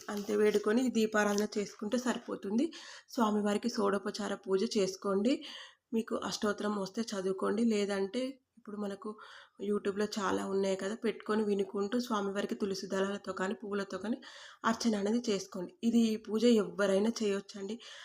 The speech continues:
ఆరోగ్యంగా ఉన్నవారు కూడా ఈ పూజ చేసుకోవచ్చు, తప్పేమీ లేదు. మనకు ఆరోగ్యమే కావాల్సింది కాబట్టి మనకి ఎన్ని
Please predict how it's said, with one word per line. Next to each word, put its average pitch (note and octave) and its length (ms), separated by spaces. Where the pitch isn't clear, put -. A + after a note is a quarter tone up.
ఆరోగ్యంగా G3+ 640
ఉన్నవారు G3+ 480
కూడా G#3 200
ఈ C4 40
పూజ G3+ 400
చేసుకోవచ్చు, F#3 600
తప్పేమీ G#3 580
లేదు. F#3+ 400
మనకు G3+ 300
ఆరోగ్యమే G3 640
కావాల్సింది G3 640
కాబట్టి G3 680
మనకి G#3 340
ఎన్ని A3 340